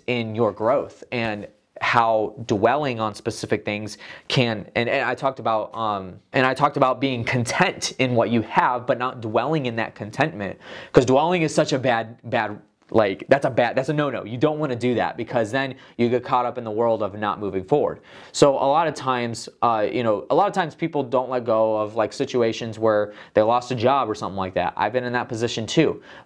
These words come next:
But we all fail forward. When you fail, fail forward.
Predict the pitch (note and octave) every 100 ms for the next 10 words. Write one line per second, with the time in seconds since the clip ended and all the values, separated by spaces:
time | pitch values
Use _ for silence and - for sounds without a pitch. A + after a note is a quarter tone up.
0 | - D3+ A#2 - - - B2 C3+ C#3+ -
1 | - B2 A#2+ - D#3 C#3+ G2+ F#2+ A#2 A2+
2 | - C3+ C3 D#3+ D#3+ A#2+ A2+ - G#3+ D#3
3 | F#2+